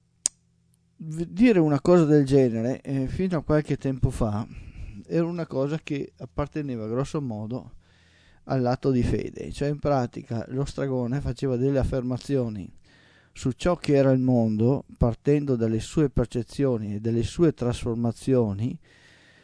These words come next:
che gli consentivano di percepire il mondo in quel modo, ma agli occhi delle persone che ascoltavano, quelle cose suonavano un po' come delle, mm,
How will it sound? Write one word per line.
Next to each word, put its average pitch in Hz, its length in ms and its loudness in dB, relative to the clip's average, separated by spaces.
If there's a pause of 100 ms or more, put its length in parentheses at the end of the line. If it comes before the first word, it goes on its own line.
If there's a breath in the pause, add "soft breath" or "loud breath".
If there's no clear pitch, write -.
(120)
che 156 260 2
gli 147 160 -2
consentivano 147 840 0
di 127 100 -2
percepire 123 640 0
il 117 80 2
mondo 135 480 0
in 160 200 -6
quel 135 240 2
modo, 123 520 -4 (1200 soft breath)
ma 175 380 0
agli 160 280 2
occhi 190 380 2
delle 135 220 4
persone 139 520 4
che 123 100 -2
ascoltavano, 117 920 0 (480 loud breath)
quelle 160 240 4
cose 95 500 0 (460 soft breath)
suonavano 156 640 4
un 123 160 0
po' 151 400 4
come 135 440 4
delle, 120 640 4 (120)
mm, 117 300 -2